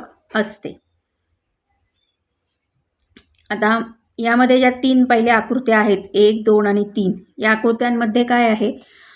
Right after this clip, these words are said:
कोनांनी प्रत्येकी एकच कंस अंतरखंडित केलेला आहे असं तुम्हाला दिसत असेल. आणि ज्या नंतरच्या चार, पाच आणि सहा नंबरच्या आकृत्या आहेत,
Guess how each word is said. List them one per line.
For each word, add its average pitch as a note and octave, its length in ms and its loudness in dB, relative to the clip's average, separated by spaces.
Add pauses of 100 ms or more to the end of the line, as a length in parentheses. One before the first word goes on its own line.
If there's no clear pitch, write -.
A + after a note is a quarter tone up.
(140)
कोनांनी A#3+ 420 2
प्रत्येकी B3+ 540 0
एकच C#4 460 2
कंस A3 280 -2
अंतरखंडित G3+ 680 -2 (100)
केलेला F#3 320 0
आहे F3+ 260 -4 (160)
असं - 140 -6
तुम्हाला G#3 440 -2 (420)
दिसत A3 540 -4 (580)
असेल. G#3+ 360 -4 (1500)
आणि A#3+ 440 0
ज्या B3 200 4
नंतरच्या A#3+ 680 2
चार, A3 200 2
पाच A3 320 -2
आणि A3+ 180 4
सहा A#3 280 0
नंबरच्या A3+ 500 2
आकृत्या G3 380 -4
आहेत, A3 200 -4